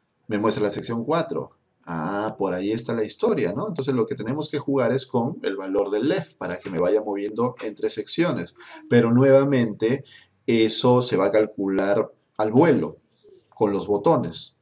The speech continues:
con los botones next y prep. Entonces tenemos que hacerlo, eh, vía, vía jQuery.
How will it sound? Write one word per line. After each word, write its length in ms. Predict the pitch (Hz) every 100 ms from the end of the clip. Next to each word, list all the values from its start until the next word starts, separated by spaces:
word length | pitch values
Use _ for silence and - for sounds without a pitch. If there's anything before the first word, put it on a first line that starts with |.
| _ -
con 160 | 95
los 100 | 90
botones 420 | 92 101 117 110
next 480 | 113 107 117 - -
y 60 | 120
prep. 320 | 156 127 - - _ _ - - -
Entonces 340 | 82 82 98 101
tenemos 400 | 90 98 117 120
que 60 |
hacerlo, 580 | 101 101 98 107 120 117
eh, 300 | 95 90 85 82
vía, 540 | 120 113 107 110 113
vía 460 | 101 98 101 101 101
jQuery. 460 | - 85 82 -